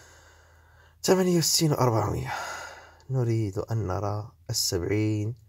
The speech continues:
لكي أك-، أؤكد لكم أن التوقعات التي أضع لكم هي توقعات دقيقة جدا،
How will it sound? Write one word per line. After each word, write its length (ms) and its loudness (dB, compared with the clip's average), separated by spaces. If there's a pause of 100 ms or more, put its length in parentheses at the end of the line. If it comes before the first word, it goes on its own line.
(440)
لكي 460 -2
أك-، 360 -8 (160)
أؤكد 440 -6
لكم 420 -6 (300)
أن 320 -8 (1080)
التوقعات 640 -2
التي 340 -6
أضع 220 -4
لكم 300 -6
هي 200 -6
توقعات 680 -6
دقيقة 920 -4
جدا، 540 -6